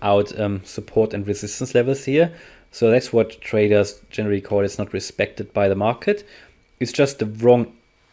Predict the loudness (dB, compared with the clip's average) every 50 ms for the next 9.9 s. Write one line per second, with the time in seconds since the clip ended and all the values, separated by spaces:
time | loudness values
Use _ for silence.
0 | _ -8 -8 -6 -4 -4 -4 -4 -6 -8 -6 -2 -2 0 0 0 0 -2 -2 -4
1 | -6 -4 -6 -2 -2 -2 -4 -4 -10 -14 _ _ _ _ _ _ -6 -6 -4 -4
2 | -6 -8 -10 -6 -4 -4 -4 -4 -8 -6 -6 -6 -6 -6 -10 -16 _ _ -20 -20
3 | -20 _ _ -8 2 2 2 2 2 -2 0 0 0 0 -2 -4 -2 0 0 0
4 | 0 0 -2 -4 -6 -2 0 0 2 2 2 0 0 -2 -4 -4 -2 -2 -2 -2
5 | -4 -4 -6 -6 -6 -6 -10 -10 -10 -12 -18 -10 -6 -6 -6 -6 -6 -10 -14 -14
6 | -2 -2 -2 -2 0 0 0 2 2 2 2 0 -2 -14 _ -20 -20 -20 -20 -20
7 | -20 _ _ _ 0 0 2 2 2 2 2 2 0 -4 -6 -10 _ _ -10 -6
8 | -6 -4 -2 -2 0 0 -2 -2 -2 -8 -6 -6 -10 -10 -10 -4 -2 -2 -2 -2
9 | -4 -4 -4 -4 -4 -4 -8 -6 -6 -8 -6 -2 -2 0 2 2 0 0